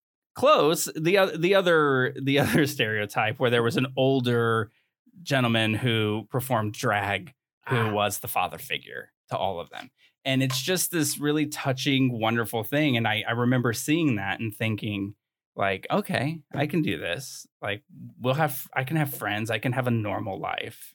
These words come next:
Speaker 1: And I, I thought it was really touching. It's, it's interesting that I went back to look it up, and, uh, we're gonna butcher names constantly
Speaker 2: Sure,
Speaker 1: on this.
Speaker 2: yeah.
Speaker 1: Uh,
Speaker 2: Yeah.
Speaker 1: you may know this person,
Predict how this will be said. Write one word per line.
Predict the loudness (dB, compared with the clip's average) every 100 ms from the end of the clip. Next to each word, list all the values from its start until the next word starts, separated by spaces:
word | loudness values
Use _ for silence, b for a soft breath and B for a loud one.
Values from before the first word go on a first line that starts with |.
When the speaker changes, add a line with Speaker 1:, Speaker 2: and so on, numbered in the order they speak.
| -6
Speaker 1:
And | -2
I, | -2 -2
I | -2
thought | -2 0
it |
was | -2
really | -2 -2
touching. | -2 -2 -2 -6 B B -4
It's, | -2 -2
it's | -4 0
interesting | 0 0 0 2
that | 4
I | 4 2
went | 2 2
back | 0 0
to | -4
look | -4 -4
it | -2
up, | 0 0 -2 _ _ _ -2
and, | 0 2 2 2 0 -4 _ _ _ -2
uh, | 0 -2 -10 -14
we're | -4 0
gonna | 4 4
butcher | 2 0 -2
names | -2 -2 -4
constantly | -4 -6 -6 -8 -4
Speaker 2:
Sure, | 2 2
Speaker 1:
on | 2 0
this. | -2 -2
Speaker 2:
yeah. |
Speaker 1:
Uh, | -4 -4 -4
Speaker 2:
Yeah. |
Speaker 1:
you | 0 4
may | 4 4
know | 2 0 -2
this | -4 -6
person, | -6 -6 -4 -6 -6